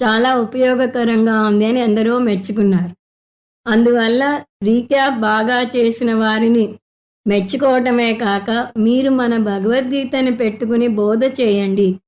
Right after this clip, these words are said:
మీ శిష్యులకు మన భగవద్గీతను ఉచితంగా ఇద్దాము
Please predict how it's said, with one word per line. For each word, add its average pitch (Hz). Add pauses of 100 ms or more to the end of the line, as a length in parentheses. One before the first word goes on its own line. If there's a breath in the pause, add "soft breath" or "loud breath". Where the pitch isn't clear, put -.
(260)
మీ 247
శిష్యులకు 262
మన 233
భగవద్గీతను 226
ఉచితంగా 240
ఇద్దాము 208